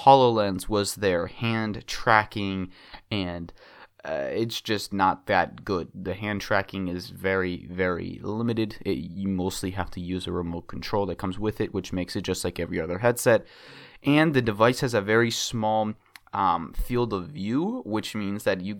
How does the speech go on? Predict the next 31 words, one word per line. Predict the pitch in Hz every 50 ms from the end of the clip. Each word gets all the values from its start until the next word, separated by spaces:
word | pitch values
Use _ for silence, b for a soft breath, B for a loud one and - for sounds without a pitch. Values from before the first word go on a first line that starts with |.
| -
have | - 113 110 107
this, | 107 101 - -
like, | - 87 - -
tunnel | - - 120 120 123 131
vision | 127 135 135 139 139 135
feeling. | - 147 147 151 151 135
It | 113 -
feels | - 107 104 107
like | 113 113 107 104
you're | 101 98
looking | 101 101 101 - 101 98 95
through, | - - 104 104 98
like, | 85 85 85 -
binoculars | - 87 87 90 90 95 - - - 120 117 120 123 123 123
or | 127
something, | 127 - 127 127 127 - 139 139 123 139 - B B B B B B B B
um, | B 98 101 85 - - -
which | - 107 - -
isn't | 113 104 110 104 101 - 92
very | 98 104 101 104 101 98 92
good | 95 104 107 107 113 113 107
because | 107 101 - 104 -
these | 104 98 98
are | 92 90
supposed | - - 98 - -
to | 92 90
be | 98 92 90 90 90 90 - _ _ _ _ _ _ _ _ _ _ _ _ _ _ _ - - - -
ideally | 110 107 95 95 104 101 104 104 101 101 95
something | - - 110 104 92 - 95 92
you | 92 95 98
could, | - 110 98 90